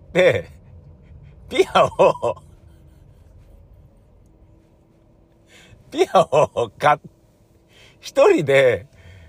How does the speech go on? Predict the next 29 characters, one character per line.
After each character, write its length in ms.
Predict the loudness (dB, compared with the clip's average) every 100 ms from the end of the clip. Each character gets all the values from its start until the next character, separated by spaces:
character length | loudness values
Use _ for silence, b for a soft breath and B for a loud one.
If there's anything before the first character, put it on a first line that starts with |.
| b -8
あ 160 | -6
の、 120 | -6
五 180 | -8 -6
万 260 | -2 -2 -2
冊 240 | -4 -4
買 180 | -2 -2
っ 20 |
て、 760 | -2 -2 -2 -2 -6 -6 -10 -20 _ _ _ _ _ _ _ _ _ _ _ _ B -18 -16 -18 B -4
五 140 | 0
百 200 | 0 -2
万 200 | -6 -4
出 100 | -4
し 80 | -4
て 80 | -6
五 140 | -4
万 240 | -2 -2
冊 240 | -2 -6 -4
買 160 | -4
っ 20 | -4
て、 540 | _ 0 0 0 -8 _ _ _ _ _ _ _ _ _ _ _ _
で、 760 | 0 2 2 2 0 0 -2 -2
投 180 | 0 0
票 220 | 0 -2
す 120 | -2
れ 140 | -2 0
ば、 400 | 2 2 0 -8
そ 140 | -10
れ 80 | -6
で、 400 | -2 0 -2 -6